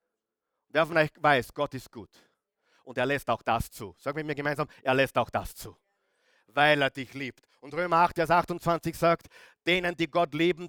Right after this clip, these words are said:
dient alles, aber auch wirklich alles zum Besten. Alles, was du erlebst, so schier es ist, so hässlich es ist,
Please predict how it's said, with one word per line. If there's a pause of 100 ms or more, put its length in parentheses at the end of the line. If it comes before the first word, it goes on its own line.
dient
alles,
aber
auch
wirklich
alles (320)
zum
Besten. (240)
Alles,
was
du
erlebst, (160)
so
schier
es
ist,
so
hässlich
es
ist,